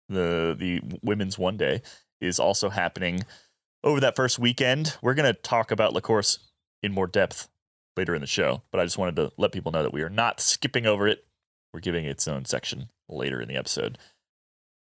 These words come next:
I don't really have a whole lot to say about, uh, the first week in the Alps.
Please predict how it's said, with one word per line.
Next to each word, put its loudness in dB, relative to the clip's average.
I 2
don't 2
really 4
have 4
a 4
whole 2
lot 4
to -2
say 4
about, 4
uh, 6
the 2
first 0
week 0
in -4
the -2
Alps. 4